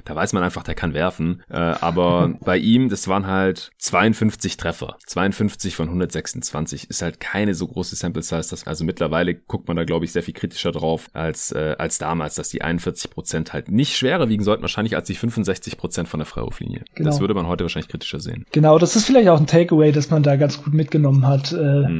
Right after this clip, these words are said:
Speaker 1: Mhm.
Speaker 2: Auch je-, wenn ich mir jetzt die, die Boards ansehe, äh, die die Jungs bis dahin oder danach produziert haben, äh, war das, glaub ich, einfach auch ein Trugschluss. Und ihr erwähnt es ja auch immer wieder im Podcast, wenn du mit irgendwelchen College-Jungs, äh, sprichst, ob's jetzt Torben ist oder Dennis oder,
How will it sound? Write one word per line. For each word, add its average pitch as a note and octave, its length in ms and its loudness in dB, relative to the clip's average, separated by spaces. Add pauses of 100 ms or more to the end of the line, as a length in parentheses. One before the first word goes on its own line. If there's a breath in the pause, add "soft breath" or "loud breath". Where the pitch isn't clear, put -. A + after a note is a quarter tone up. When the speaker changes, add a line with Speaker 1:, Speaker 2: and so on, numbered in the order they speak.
Speaker 1:
Mhm. D#2+ 100 -8
Speaker 2:
Auch C#3+ 200 4
je-, E3 200 4
wenn D3+ 120 6
ich C#3+ 100 4
mir D#3+ 120 6
jetzt D3+ 300 4
die, D3+ 240 8
die C#3+ 200 6
Boards C#3 400 4
ansehe, D3 400 4 (460 loud breath)
äh, D3 220 6
die D3 140 4
die D3+ 120 4
Jungs D3+ 220 6
bis - 180 -8
dahin D3+ 380 4
oder D3 200 4
danach D3+ 360 4
produziert D3+ 540 2
haben, D3+ 340 4
äh, D3 400 4 (140)
war D3+ 120 4
das, E3 200 2
glaub F3 180 8
ich, E3+ 140 6
einfach E3 280 4
auch D3+ 160 4
ein D3+ 80 6
Trugschluss. F3 460 2
Und D#3+ 220 2
ihr E3 100 6
erwähnt D3+ 320 6
es F#3 180 4
ja D#3 160 6
auch C#3+ 180 4
immer D3+ 280 6
wieder D3 220 6
im C#3 80 6
Podcast, C#3+ 680 2
wenn C#3+ 140 6
du C#3 80 8
mit C#3 200 8
irgendwelchen D3 420 8
College-Jungs, C#3+ 800 4
äh, D3 180 6
sprichst, - 540 2
ob's E3 240 0
jetzt C#3 260 4
Torben C#3 300 8
ist C3+ 260 4
oder D3 240 6
Dennis C#3 480 6
oder, D3+ 260 6